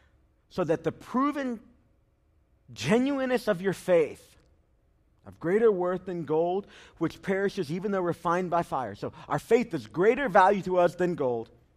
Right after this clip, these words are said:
may result in praise, glory, and honor when Jesus Christ is revealed. I think we regularly underestimate the v-, the value of our faith to our Heavenly Father.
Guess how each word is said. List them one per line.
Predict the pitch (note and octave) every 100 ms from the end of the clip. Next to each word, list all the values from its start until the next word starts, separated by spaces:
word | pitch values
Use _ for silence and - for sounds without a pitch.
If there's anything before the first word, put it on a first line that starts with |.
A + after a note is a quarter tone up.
| _ _ _ _ _ _ _ -
may | D3+ F3
result | E3+ E3 A#2+ G3+ A3+ F#3
in | F#3
praise, | D3+ - A3 A3 F#3+ D#3 A#2+
glory, | G3 A3 G#3 F3+ D#3
and | D#3
honor | - G#3 A3 G#3
when | D#3 D#3+
Jesus | B2 C#3 G3+ F3+ F3+
Christ | - F#3 D#3+ D#3+
is | E3 C3
revealed. | D3+ C3+ C3+ G#2 - _ _ _ _ _ _ _ _ _ -
I | E3 B3
think | B3+ A#3 G#3+
we | D3+ E3
regularly | C#3+ B2+ F#3+ A3 A#3 A#3 A3+
underestimate | F3 F#3 F#3 D3 D3+ - C3+ B2 A#2 - _ _ -
the |
v-, | C3 G2 - _ _ _ _ _
the | E3
value | A#2+ A2 F#3+ A#3+ C4+ A3 G3+
of | D#3+
our | G3+ A3
faith | - G3+ D#3+ -
to | E3+
our | D3+
Heavenly | C#3+ C#3 C3+ B2
Father. | A#2 G2+ F2